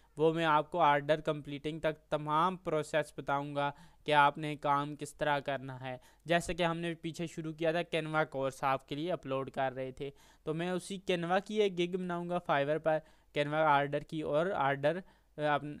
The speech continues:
अपनी गिग पर कोई ऑर्डर कंप्लीट करके भी दिखाऊँगा आपको प्रैक्टिकली, ताकि आपको आइडिया हो सके कि आप किस तरह ऑर्डर कंप्लीट कर सकते हैं। तो चलिए शुरू करते हैं, वा-, अ,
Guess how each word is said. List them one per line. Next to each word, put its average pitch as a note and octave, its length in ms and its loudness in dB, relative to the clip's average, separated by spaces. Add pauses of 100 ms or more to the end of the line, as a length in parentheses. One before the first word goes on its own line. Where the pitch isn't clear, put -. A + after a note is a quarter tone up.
अपनी D3 540 -6
गिग D3 260 -4
पर D#3+ 220 2
कोई D3+ 200 -2
ऑर्डर C#3 340 2
कंप्लीट C#3+ 440 -6
करके D#3 380 0
भी D#3+ 220 -8
दिखाऊँगा C#3+ 580 -2
आपको C3+ 460 0 (360)
प्रैक्टिकली, D3 640 0
ताकि D3 320 0
आपको D#3+ 540 4
आइडिया D3 420 4
हो D#3 160 0
सके D#3 300 -6
कि D#3 120 -4
आप C#3+ 300 4
किस - 260 -8
तरह D3+ 240 -2
ऑर्डर D3 520 2
कंप्लीट C3+ 500 -6
कर C3 220 -2
सकते - 340 -16
हैं। - 140 -16 (380)
तो C#3+ 240 0 (920)
चलिए F#3+ 280 0
शुरू E3+ 260 -4
करते E3 300 -2
हैं, D3+ 280 -4 (340)
वा-, D3+ 240 4
अ, D3 360 -2